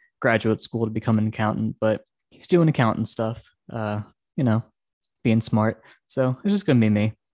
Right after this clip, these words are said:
I didn't wanna get a replacement. I just wanted to do it myself. Uh, we have a full card preview coming out for U F C two sixty-seven by, uh, Fano and Dan Albert,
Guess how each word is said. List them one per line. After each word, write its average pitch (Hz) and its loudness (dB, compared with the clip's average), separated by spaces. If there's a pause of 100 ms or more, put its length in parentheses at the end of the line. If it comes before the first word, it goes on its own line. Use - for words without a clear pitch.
(140)
I 160 -2
didn't 139 2
wanna 110 0
get 107 -4
a 107 -4
replacement. 107 -6
I - 0
just 123 -4
wanted 110 -2
to 110 -4
do 107 0
it - -4
myself. 107 -4
Uh, 113 0
we 143 0
have 175 2
a 123 0
full 123 -4
card 117 -4 (500)
preview 123 -2
coming 127 0
out 131 -2
for 135 -8
U 131 -2
F 123 -6
C 131 -6
two 127 -8
sixty-seven 135 -2 (800)
by, 113 4
uh, 101 2
Fano 120 4
and 110 2
Dan 113 0
Albert, 120 -2